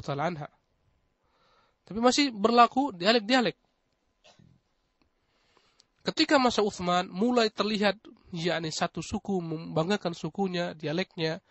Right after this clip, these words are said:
dengan dialek yang lain, maka bersepakat para sahabat untuk menghindarkan perpecah belahan, agar jangan sampai seorang mengkufuri bacaan yang lainnya, semuanya Allah turunkan.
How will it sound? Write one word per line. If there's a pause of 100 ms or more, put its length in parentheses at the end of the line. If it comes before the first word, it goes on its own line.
(320)
dengan
dialek
yang
lain, (720)
maka
bersepakat
para
sahabat (960)
untuk
menghindarkan
perpecah
belahan, (600)
agar
jangan
sampai
seorang
mengkufuri
bacaan
yang
lainnya,
semuanya
Allah
turunkan.